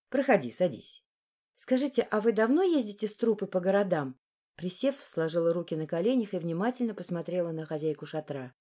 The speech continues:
"Почему вас это интересует?" Я замялась, не зная, что ответить, но все-таки нашлась. "Интересно, как это каждый день быть на новом месте?" Пожала плечами.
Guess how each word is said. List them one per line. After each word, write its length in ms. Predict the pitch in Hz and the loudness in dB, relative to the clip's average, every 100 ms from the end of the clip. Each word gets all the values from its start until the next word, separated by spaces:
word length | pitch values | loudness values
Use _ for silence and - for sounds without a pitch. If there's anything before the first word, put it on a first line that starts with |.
| _ _ _ _ _ _ | _ _ _ _ _ _
"Почему 440 | - - 165 165 127 | -10 -6 -2 0 -2
вас 220 | 123 - | -4 -8
это 160 | 113 117 | -6 -4
интересует?" 720 | 123 127 127 - 123 147 - _ _ _ _ _ _ | -4 -4 -6 -4 -2 -2 -4 _ _ _ _ _ _
Я 180 | 185 233 | 2 6
замялась, 500 | 285 285 247 180 180 | 6 6 6 4 2
не 120 | 190 | -2
зная, 280 | 196 226 202 | 0 0 0
что 200 | - 214 | 2 2
ответить, 500 | 208 214 269 202 202 | 2 2 0 -2 -4
но 100 | 196 | -2
все-таки 380 | - 226 - 214 | -2 -2 -2 -2
нашлась. 540 | 208 196 170 139 - _ _ _ _ _ - | -2 -2 -4 -4 -8 _ _ _ _ _ 0
"Интересно, 880 | 202 202 196 160 202 - 254 254 - _ _ _ | 2 4 2 2 0 2 4 2 -2 _ _ _
как 200 | 294 294 | 2 4
это 140 | - | 2
каждый 320 | 156 190 180 196 | 2 2 2 2
день 220 | 233 240 | 4 4
быть 180 | 190 175 | 2 0
на 120 | 160 | 0
новом 280 | 165 170 165 | 0 -2 0
месте?" 540 | 180 240 - 220 214 _ _ _ _ | 2 2 0 -6 -6 _ _ _ _
Пожала 360 | - 180 180 160 | 0 2 2 -2
плечами. 680 | 165 202 - 170 143 139 | -4 -6 -2 -2 -4 -10